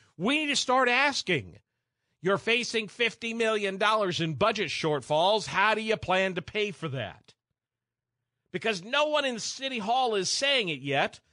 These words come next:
but we know the inevitable story here, folks. They will tell us there's nothing they can cut. Core services are essential, and if we cut anything, it will be police or fire or ambulance,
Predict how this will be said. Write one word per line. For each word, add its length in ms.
but 100
we 240
know 420
the 200
inevitable 500
story 540
here, 260
folks. 640
They 120
will 100
tell 240
us 120
there's 240
nothing 460
they 160
can 220
cut. 500
Core 300
services 720
are 100
essential, 800
and 140
if 80
we 140
cut 300
anything, 640
it 400
will 100
be 120
police 600
or 80
fire 480
or 220
ambulance, 640